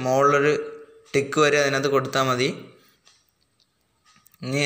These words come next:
നമുക്ക് നോക്കാം, ഗാലറിയിൽ പോയി നോക്കാം അത് വന്നിട്ടുണ്ടോ ഇല്ലയോ എന്ന്. ഗാലറി,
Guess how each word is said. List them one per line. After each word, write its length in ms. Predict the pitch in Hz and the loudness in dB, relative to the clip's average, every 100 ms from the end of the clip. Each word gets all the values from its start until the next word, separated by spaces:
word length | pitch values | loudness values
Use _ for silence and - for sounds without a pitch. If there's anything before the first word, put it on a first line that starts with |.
| 139 | 0
നമുക്ക് 340 | 135 139 139 147 - - - - | 0 0 0 0 -2 -6 -14 -6
നോക്കാം, 320 | 127 120 104 80 - - - _ 135 | -4 -2 -2 -4 -12 -20 -20 _ -2
ഗാലറിയിൽ 460 | 139 151 151 156 | 2 2 2 2
പോയി 140 | 139 139 | 2 2
നോക്കാം 280 | 127 113 117 123 | 0 2 2 4
അത് 60 | 131 | 2
വന്നിട്ടുണ്ടോ 480 | 127 131 131 131 127 120 | 2 -2 -2 0 0 0
ഇല്ലയോ 220 | 113 113 | -2 -2
എന്ന്. 140 | 110 - - - - _ _ _ _ _ _ _ _ _ _ - 95 | -6 -12 -18 -20 -20 _ _ _ _ _ _ _ _ _ _ -16 -8
ഗാലറി, 460 | 113 117 117 123 | -4 -4 -4 -6